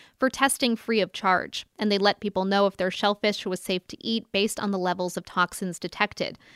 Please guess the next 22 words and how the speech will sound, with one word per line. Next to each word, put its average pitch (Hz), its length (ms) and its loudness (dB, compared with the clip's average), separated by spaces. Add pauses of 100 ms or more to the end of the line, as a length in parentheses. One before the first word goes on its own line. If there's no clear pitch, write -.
(260)
But 240 100 -2
the 247 80 2
program's 254 540 4
funding 240 400 4
ran 202 240 2
out 185 220 2
at 196 120 -2
the 190 100 -4
end 185 160 0
of 180 80 -4
last 170 360 -2
year, 151 260 -4 (160)
and 196 140 -4
cana 240 300 2
hasn't 220 360 0
been 196 80 -6
able 196 260 -2
to 196 140 -8
restart 190 480 -2
testing 185 420 -6
since 214 360 -2
then. - 260 -6